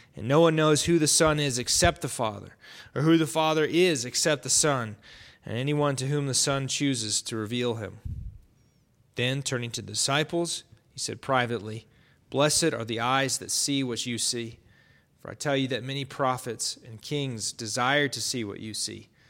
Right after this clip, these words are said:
and did not see it, and to, to hear what you hear and did not hear it."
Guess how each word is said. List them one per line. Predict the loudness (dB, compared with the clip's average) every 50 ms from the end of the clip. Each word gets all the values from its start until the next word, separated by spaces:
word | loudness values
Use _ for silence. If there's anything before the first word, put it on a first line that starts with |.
| _ _ _ _ -20
and | -14 -8
did | -6 -4 -2
not | -2 -2 -2 -2 0
see | 0 -2 -2 -4 -6
it, | -10 -14 -16 _ _ _ _ _ _ _ -20 -20 _ _
and | -20 -16
to, | -16 -14 -10 -6 -6 -6 -6 -6 -10 -12
to | -10 -8 -8
hear | -6 -4 -2 -2 -2 -2 -4 -6 -12 -20 _
what | -14 -14 -12
you | -8 -8 -8
hear | -8 -8 -10 -12 -12 -12 -16 -20 -20 -20 _ _ _ _ _ -20 _ -18
and | -14 -12 -8
did | -6 -6 -6
not | -6 -8 -8
hear | -8 -10 -12 -12 -12 -14 -20 _ _ _ _ _ _ _ _ _ -20 -18
it." | -18